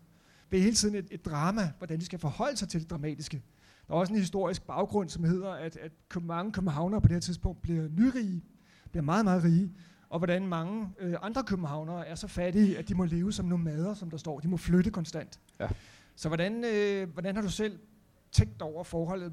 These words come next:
Speaker 1: mellem de rige og de fattige, mellem de sociale klasser i den her roman?
Speaker 2: Mm.
Speaker 1: De bliver på et tidspunkt inviteret op til et grossererpar i Klampenborg,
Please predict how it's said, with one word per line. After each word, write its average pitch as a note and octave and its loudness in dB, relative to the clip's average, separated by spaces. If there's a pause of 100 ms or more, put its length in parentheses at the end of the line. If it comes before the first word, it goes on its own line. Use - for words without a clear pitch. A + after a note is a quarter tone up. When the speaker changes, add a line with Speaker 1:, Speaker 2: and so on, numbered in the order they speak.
(480)
Speaker 1:
mellem F3+ -6
de G3 -4
rige G3 6
og G#3+ 4
de G#3 2
fattige, E3 0
mellem E3+ -6
de E3 -4
sociale F#3 -4
klasser E3+ -4
i - -6
den D#3 -4
her D3 -2
roman? D3 -10 (200)
Speaker 2:
Mm. C#3 4
Speaker 1:
De - 2
bliver F#3 0
på F3+ 6
et E3+ 2
tidspunkt G#3 0
inviteret E3+ 0
op E3+ -2
til - -6
et F3+ -6
grossererpar F#3 -4
i D#3 -4
Klampenborg, D#3 -6